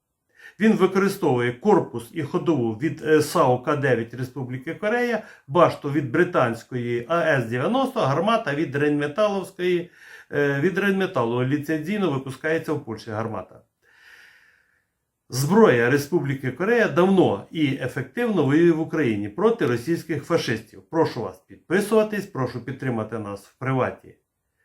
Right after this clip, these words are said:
Монобанку, прошу заходити на наш Patreon, використовувати кнопку спонсорства. Всі посилання є під відео. Топ п'ять кращих зразків зброї Республіки Корея.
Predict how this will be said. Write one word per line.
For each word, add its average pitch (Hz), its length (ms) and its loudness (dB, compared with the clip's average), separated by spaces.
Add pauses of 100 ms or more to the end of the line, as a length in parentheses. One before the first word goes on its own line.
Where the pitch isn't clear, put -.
(180)
Монобанку, 131 680 0
прошу 143 380 0
заходити 117 500 -6
на 113 60 -4
наш 107 240 -6 (120)
Patreon, 170 440 -2
використовувати 123 760 -4
кнопку 156 400 -2
спонсорства. 113 720 -4
Всі - 260 -8
посилання 196 580 -2 (280)
є 170 140 2
під 170 220 -4
відео. 104 400 -2 (2250)
Топ 240 240 2
п'ять 165 320 4
кращих 170 500 4
зразків 170 440 0
зброї 139 340 4
Республіки 135 640 -2
Корея. 170 540 0